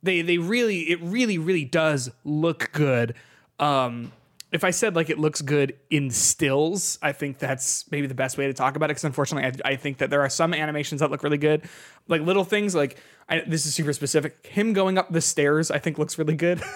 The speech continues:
<laughs> I know that's really specific, but, like, I noticed it when, like, "Whoa!"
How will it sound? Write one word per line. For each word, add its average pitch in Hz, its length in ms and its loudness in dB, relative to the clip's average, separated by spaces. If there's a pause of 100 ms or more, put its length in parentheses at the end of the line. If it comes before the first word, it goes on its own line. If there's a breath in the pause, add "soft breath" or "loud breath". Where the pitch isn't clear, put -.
<laughs> - 220 -16
I 180 80 0
know 185 100 4
that's 180 200 0
really 170 180 2
specific, 175 540 -2
but, 160 120 2
like, 151 220 2
I 156 120 4
noticed 160 420 0
it - 100 -4
when, 175 80 -4
like, 151 140 -4
"Whoa!" - 480 0